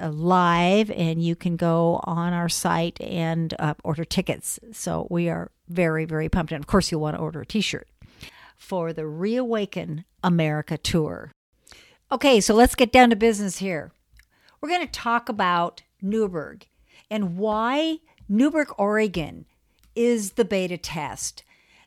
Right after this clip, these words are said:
and what are the lessons that we can learn from this situation. So on January eighteenth, this month, there will be a recall election to remove Dave Brown, president,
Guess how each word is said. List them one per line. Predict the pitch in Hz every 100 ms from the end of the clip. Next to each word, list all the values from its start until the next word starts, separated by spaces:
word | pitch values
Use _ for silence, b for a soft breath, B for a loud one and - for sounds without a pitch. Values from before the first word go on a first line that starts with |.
| b
and | 233 220
what | 262
are | 311
the | 277
lessons | 214 220 - 180
that | 196
we | 190 202
can | - 220
learn | 220 269 330 247 156 139 _ _
from | 220 202
this | 196 208
situation. | - 214 - 208 175 170 160 175 123 147 _ _ _ _ - _ _ _ _ - - b b b b b
So | - 254
on | 190 180
January | 196 196 240 254 254
eighteenth, | - 269 - - 247 233 - - -
this | 202 -
month, | 277 247 254 - _ b b b b b b
there | 175 196
will | 233
be | 269 240 226 -
a | 180
recall | 170 190 294 - - 254 247 254
election | 247 226 202 - 196 170
to | -
remove | 190 185 185 202 247 269 180 151 - _ - 160 -
Dave | 214 233 285 214
Brown, | 233 240 196 170 180 185 _
president, | - 240 220 185 156 170